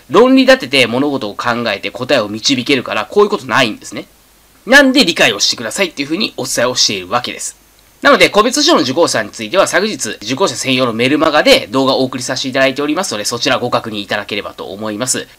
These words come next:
留置権だけじゃなくて、他の分野とのつながりも解説しているので、効率的に学習できます。で、現在販売している予想模試についても、このように理解しながら学習ができるような解説にしておりますので、まだ弊社の予想模試を行っていないという方は、ぜひ今からでも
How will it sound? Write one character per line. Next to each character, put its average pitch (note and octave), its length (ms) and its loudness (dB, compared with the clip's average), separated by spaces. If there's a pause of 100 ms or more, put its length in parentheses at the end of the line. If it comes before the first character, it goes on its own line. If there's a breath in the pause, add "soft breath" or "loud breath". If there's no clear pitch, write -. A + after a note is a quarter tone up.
留 C3+ 120 2
置 C3 140 -2
権 G#2+ 160 -2
だ B2 100 -6
け F3 80 -2
じ G#3 80 2
ゃ F#3 60 4
な D3+ 80 0
く - 80 -18
て、 - 280 2
他 D#3+ 200 0
の E3+ 100 2
分 D#3+ 160 2
野 B2 80 -2
と A2 100 -8
の G#2 60 -10
つ - 140 -6
な C#3+ 100 -2
が C#3 80 0
り D3 80 -2
も G#2 120 -6
解 A#2+ 200 -2
説 - 220 -10
し - 120 -4
て A2+ 100 -6
い G#2+ 40 -6
る G2+ 80 -10
の A2+ 80 -6
で、 A3 240 2
効 C#3 160 2
率 C3+ 140 0
的 - 180 -2
に A3+ 60 -2
学 - 180 -8
習 G2+ 240 -6
で F2+ 120 -14
き F2 180 -20
ま C#3+ 120 0
す。 - 200 -2 (420)
で、 C3 100 -6
現 A3 160 4
在 G3+ 120 4
販 B2+ 200 2
売 C3 140 4
し - 80 -2
て C#3 60 0
い C3 60 0
る D#3+ 60 0
予 A#2+ 100 2
想 F3+ 180 0
模 A3 100 -2
試 A3 140 0
に G#2 80 -4
つ - 100 -4
い C3 80 -2
て G2+ 80 -6
も、 - 260 0 (140 loud breath)
こ F3 120 2
の A3+ 60 4
よ B3+ 100 8
う F3 40 4
に A#2+ 140 0
理 - 80 0
解 G3 180 4
し - 140 -2
な D3+ 80 0
が - 80 2
ら - 280 2
学 C#3 180 0
習 - 140 2
が C3+ 100 4
で C3 120 0
き D3+ 80 -4
る C#3+ 60 -2
よ A2+ 60 0
う G2 40 -2
な G2 60 -8
解 A#2 200 -4
説 G#2+ 200 -12
に G#2+ 100 -8
し - 100 -2
て B2 80 -4
お A2+ 100 0
り A2+ 80 -6
ま B2 100 -2
す - 120 -4
の G#2+ 60 -4
で、 E3+ 200 2 (180 loud breath)
ま C3+ 100 2
だ A#2 60 0
弊 C3+ 140 2
社 - 100 0
の E3 80 2
予 D#3 100 4
想 C3 140 2
模 B2 100 2
試 - 100 0
を A2 100 -6
行 C3 100 0
っ A#2+ 160 0
て A2 80 -2
い A#2 60 -2
な D#3 100 4
い C#3 100 0
と A#2+ 60 -8
い - 20 -4
う - 20 -4
方 A#2 180 0
は、 G3+ 320 2
ぜ E3 100 -2
ひ C3+ 120 0
今 B2+ 160 2
か A#2 100 -2
ら A2 60 0
で A#2+ 100 0
も F#3+ 240 2